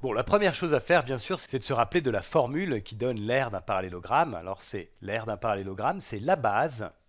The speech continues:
la base multipliée par la hauteur. La base multipliée par la hauteur. Voilà.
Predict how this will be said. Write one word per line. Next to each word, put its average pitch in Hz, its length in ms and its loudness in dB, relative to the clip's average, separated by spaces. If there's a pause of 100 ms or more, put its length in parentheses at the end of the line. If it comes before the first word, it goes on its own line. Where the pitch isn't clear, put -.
(480)
la 90 100 -8
base 147 580 -4 (460)
multipliée 135 680 -6
par 120 520 0
la 113 320 0
hauteur. 80 600 -14
La 92 100 -14
base 117 380 -4
multipliée 98 680 -12
par 101 320 -4
la 101 320 -4 (180)
hauteur. 101 380 -8 (880)
Voilà. 101 240 -4